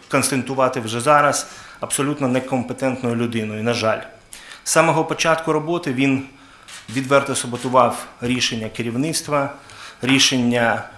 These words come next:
уряду України, Міністерства фінансів та ті рішення стосовно реформ, які ми повинні були запроваджувати. Я як керівник Д Ф С не бачу жодних результатів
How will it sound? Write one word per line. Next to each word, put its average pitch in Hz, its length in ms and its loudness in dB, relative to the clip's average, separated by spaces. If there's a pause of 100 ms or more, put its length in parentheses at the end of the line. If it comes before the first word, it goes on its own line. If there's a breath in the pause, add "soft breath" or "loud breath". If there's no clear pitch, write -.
(100)
уряду 147 360 0
України, 123 460 -2
Міністерства 113 580 -4
фінансів 131 600 0
та 120 360 2 (260 loud breath)
ті 147 160 0
рішення 123 420 0
стосовно 120 480 -2
реформ, 127 500 0
які 120 460 -4 (340 loud breath)
ми 131 160 -2
повинні 120 440 -2
були 117 440 -2
запроваджувати. 110 840 -2 (1500 loud breath)
Я 127 160 4
як 147 200 4
керівник 143 420 0
Д 160 140 0
Ф 156 160 -4
С 156 180 0
не 135 80 2
бачу 123 300 2
жодних 143 460 -2
результатів 131 640 -2